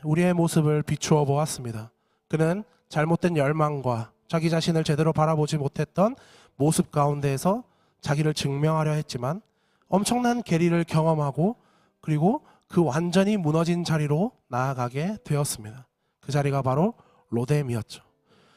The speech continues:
거기서 완전한 영적 무기력에 빠져서 아무것도 하지 못하는 자신을 맞닥뜨리게 되었습니다. 자기 자신은 삶의 의미가 없다라고 생각한 그 자리에서 하나님은 그에게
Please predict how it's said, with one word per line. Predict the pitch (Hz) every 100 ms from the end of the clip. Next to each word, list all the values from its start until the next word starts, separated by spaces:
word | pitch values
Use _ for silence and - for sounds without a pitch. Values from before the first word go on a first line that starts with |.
| _ _ _ -
거기서 | 180 226 262
완전한 | 185 208 233 254 262 208
영적 | 180 208 240 -
무기력에 | 165 175 214 208 208
빠져서 | 185 175 160 196 110 -
아무것도 | 156 202 240 254 - 247
하지 | 226 240 240
못하는 | 175 - 202 196
자신을 | 170 165 175 175 233 _ _ -
맞닥뜨리게 | 131 - 165 - 160 147 151 180 226
되었습니다. | 156 147 - 107 107 120 _ _ _ _ _ _ -
자기 | 175 175
자신은 | 190 185 202 185 233 - -
삶의 | - 226 226 240
의미가 | 220 220 226 208
없다라고 | 165 - 208 190 185
생각한 | 196 196 196 - 175
그 | 156
자리에서 | 151 151 139 120 - 127 _ _ _ _
하나님은 | 170 165 160 160 160
그에게 | 156 151 139 175